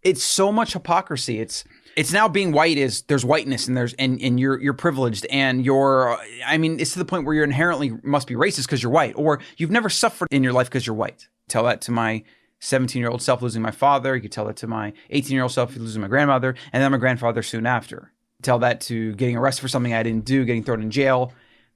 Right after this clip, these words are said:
and a lot of other things that have happened, being sued and stolen from. I mean, it's just like,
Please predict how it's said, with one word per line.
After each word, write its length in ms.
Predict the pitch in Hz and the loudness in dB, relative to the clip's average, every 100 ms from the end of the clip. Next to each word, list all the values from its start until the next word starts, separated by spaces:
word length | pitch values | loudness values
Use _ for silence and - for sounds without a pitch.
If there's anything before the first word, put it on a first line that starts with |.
| _ 233 | _ 0
and 180 | 285 | 2
a 60 | 220 | 4
lot 180 | 202 190 | 4 4
of 60 | |
other 180 | 139 131 | 2 0
things 240 | - 113 113 | -2 -6 -6
that 60 | |
have 120 | - | -8
happened, 360 | 104 - - - - | -12 -16 -20 -10 -4
being 180 | 120 | -2
sued 380 | - 123 123 113 | 0 0 0 -2
and 180 | 98 - _ _ | -6 -12 _ _
stolen 400 | - 143 127 135 | -2 0 2 0
from. 640 | 123 127 120 120 110 107 - _ - | 0 0 0 -2 -6 -10 -18 _ -4
I 80 | 143 | 0
mean, 180 | 170 160 | 2 2
it's 120 | 151 | 0
just 180 | 180 - | -2 2
like, 300 | 127 113 | 2 0